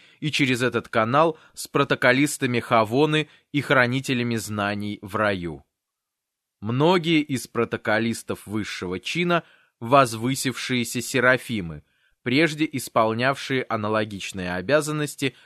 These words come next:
в более низких частях вселенной. Седьмое.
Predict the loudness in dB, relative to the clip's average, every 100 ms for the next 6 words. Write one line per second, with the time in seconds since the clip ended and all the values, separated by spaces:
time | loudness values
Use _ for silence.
0 | _ -12 -6 2 4 6 4 2 0 -4
1 | -4 -8 -8 -6 -8 -8 -4 -4 -4 -10
2 | -8 -6 -6 -8 -12 -16 -20 _ _ _
3 | _ _ _ _ _ _ _ _ _ -16
4 | -4 0 2 2 2 0 -4